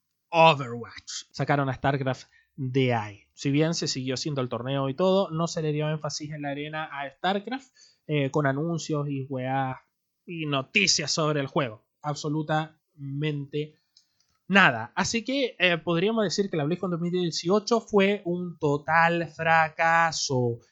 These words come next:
en temas. Bueno, lo último, lo, lo único que salvó fue,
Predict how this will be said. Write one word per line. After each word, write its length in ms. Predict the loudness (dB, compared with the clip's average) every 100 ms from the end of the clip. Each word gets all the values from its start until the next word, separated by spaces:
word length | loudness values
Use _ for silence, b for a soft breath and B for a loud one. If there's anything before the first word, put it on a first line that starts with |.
| _
en 260 | -10 -10 -4
temas. 720 | -2 2 2 2 0 -4 -12 _ _ _ _ _ _ _ _ _ _
Bueno, 200 | 2 4
lo 100 | 6
último, 260 | 6 2 -2
lo, 160 | -6 -4
lo 120 | 0
único 200 | 2 2
que 80 | 0
salvó 300 | -2 -2 -4
fue, 220 | -4 -6